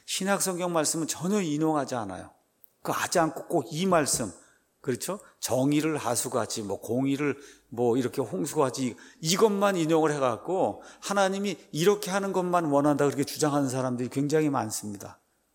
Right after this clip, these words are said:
잘 들으셔야 돼요. 여기 지금 여기 아모스가 이렇게 말씀을 이렇게 전하고 있는 대상은 누군가요? 누구예요? 이스라엘 백성이에요.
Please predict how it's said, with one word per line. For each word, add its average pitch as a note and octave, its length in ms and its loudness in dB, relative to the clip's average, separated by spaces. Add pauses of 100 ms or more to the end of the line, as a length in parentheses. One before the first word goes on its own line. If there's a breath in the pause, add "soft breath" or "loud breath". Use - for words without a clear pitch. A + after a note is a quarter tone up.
(1200)
잘 D3 260 -4
들으셔야 C3+ 460 0
돼요. G2+ 260 -6 (580 loud breath)
여기 E3+ 200 4
지금 F#3+ 240 0
여기 F3 520 -2
아모스가 D3+ 720 2
이렇게 C#3+ 220 0
말씀을 B2+ 480 -2
이렇게 B2+ 160 0
전하고 B2+ 460 -2
있는 C#3 160 -2
대상은 B2+ 540 -4
누군가요? F#2+ 600 -10 (1700)
누구예요? A2+ 420 -6 (300 loud breath)
이스라엘 A#2+ 440 -2
백성이에요. F#2+ 600 -8